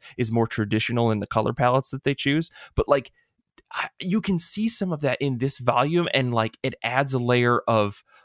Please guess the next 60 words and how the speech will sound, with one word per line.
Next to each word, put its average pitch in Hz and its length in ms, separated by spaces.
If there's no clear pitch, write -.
of 113 240
uniqueness 120 680
and, 107 320
and, 107 240
like, 110 180
specialness 127 1120
to 120 80
this 107 200
book 104 320
that - 120
you're 127 160
not 117 200
gonna 110 140
find 107 260
anywhere 98 280
else. - 160
No 127 160
one 135 120
else 123 200
is 113 80
doing 107 220
color 95 260
work 95 240
like 98 180
this. - 300
Uh, 104 180
and 117 100
I 110 60
really, 113 260
really 101 200
appreciate - 460
it. - 140
So, 90 340
um, 101 320
shout 120 280
outs 120 200
to 117 120
The 107 60
Ghost 104 300
in 101 100
You, 104 120
'cause - 120
that 101 160
book 104 160
fucking - 320
rules. 98 360
And 98 240
thank 107 200
you 101 60
for, 110 260
for 107 140
reminding 104 360
me 95 80
to 101 60
sit - 160
down 104 140
and 104 100
actually 98 240
read 101 220
this. - 280